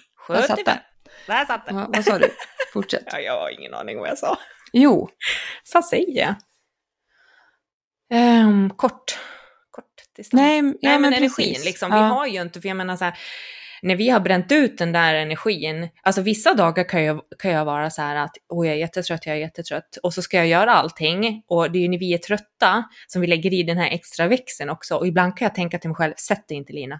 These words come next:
Speaker 2: sätt dig inte, Lina, sätt dig
Speaker 1: Exakt.
Speaker 2: inte, Lina", för om jag sätter mig, då är det fan kört, alltså.
Speaker 1: I
Speaker 2: Så,
Speaker 1: know.
Speaker 2: ja. Och så, jag
Speaker 1: Det är så
Speaker 2: kollade ju
Speaker 1: hemskt.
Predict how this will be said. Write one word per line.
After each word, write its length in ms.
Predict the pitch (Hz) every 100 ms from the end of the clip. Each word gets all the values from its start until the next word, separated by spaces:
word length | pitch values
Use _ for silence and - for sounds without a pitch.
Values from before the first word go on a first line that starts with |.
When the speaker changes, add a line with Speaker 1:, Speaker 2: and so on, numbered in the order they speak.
| _
Speaker 2:
sätt 240 | - 208 -
dig 100 | 135
inte, 180 | 147 165
Lina, 260 | 165 185
sätt 160 | - -
dig 100 | 208
Speaker 1:
Exakt. 320 | - 165 -
Speaker 2:
inte, 120 | 170
Lina", 160 | 143 143 - -
för 60 | 170
om 60 |
jag 100 | 165
sätter 380 | - 233 220 165
mig, 100 | 139
då 100 | -
är 40 |
det 120 | - -
fan 100 | -
kört, 340 | - - - -
alltså. 220 | - - - _ _ _ -
Speaker 1:
I 40 | 220
Speaker 2:
Så, 60 |
Speaker 1:
know. 300 | 240 202 202 - _ _ _
Speaker 2:
ja. 220 | 175 143 - _ _ _ _ _ _ -
Och 140 | 175
så, 760 | - - - 208 202 208 202 185 _ _ _ _ _ - - - - -
jag 180 | 208
Speaker 1:
Det 60 | 202
är 40 |
så 60 | -
Speaker 2:
kollade 220 | 247 233
ju 60 | 170
Speaker 1:
hemskt. 760 | 349 294 - 220 - - -